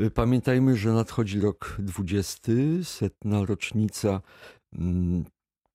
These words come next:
wojny polsko-bolszewickiej, y, Bitwy Warszawskiej. Na pewno, mm, Putin się z-, y, spodziewa, że Polska, no, przeprowadzi pewną, mm,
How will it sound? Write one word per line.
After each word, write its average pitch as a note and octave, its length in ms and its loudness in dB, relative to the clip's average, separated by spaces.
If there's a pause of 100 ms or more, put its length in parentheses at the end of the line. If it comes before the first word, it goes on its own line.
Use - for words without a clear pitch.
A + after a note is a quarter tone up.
(300)
wojny G#2+ 460 2
polsko-bolszewickiej, A2+ 1500 0 (120)
y, G#2 460 -2 (760)
Bitwy F#2+ 280 -4
Warszawskiej. B2+ 800 0 (480)
Na G2+ 220 2
pewno, A#2+ 600 2 (140)
mm, G#2+ 280 0
Putin G#2 440 -2
się G#2 240 -4
z-, - 120 -12
y, - 40 -10 (880)
spodziewa, G2+ 460 0
że F#2+ 120 -6
Polska, F#2+ 440 -4 (460)
no, G2 180 0
przeprowadzi A#2 560 -2
pewną, G#2+ 360 0
mm, F#2+ 460 -4